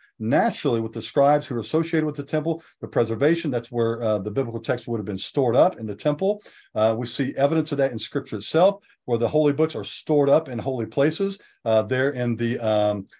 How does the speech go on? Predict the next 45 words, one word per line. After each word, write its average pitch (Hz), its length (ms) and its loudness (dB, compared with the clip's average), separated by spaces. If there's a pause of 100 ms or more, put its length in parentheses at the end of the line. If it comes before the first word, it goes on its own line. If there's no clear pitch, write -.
(140)
the 113 80 -4
Ark 117 220 -2
of 104 40 -4
the 92 80 -4
Covenant, 165 380 2
for 160 100 2
example, 151 380 0
we 113 80 -4
see - 160 -6
it 90 80 -4
at 87 80 -8
Shechem, 165 520 0
the 120 120 -4
same 135 260 -2
thing 127 160 -2
as 110 160 -4
well. 147 340 4 (280)
We 120 140 -2
see 120 180 -2
a, 117 160 4
a 117 120 -2
rabbinic 120 400 -2
tradition 139 540 -2
that, 117 220 2
uh, 110 200 -2 (140)
t-, 107 220 -2
testifies 131 640 -2
to, 113 340 -2 (300)
uh, 107 220 2
these 113 260 -2
texts 139 340 -2
being 120 180 -4
stored 123 340 -4
up 127 200 -2
in 123 180 -2
the 120 80 -4
temple 127 400 -4
and 113 60 -4
so 123 220 -2
on. 127 80 -2
So 120 140 -8
we 120 60 0
see 117 200 -4
biblical 165 640 0 (320)
and 170 400 2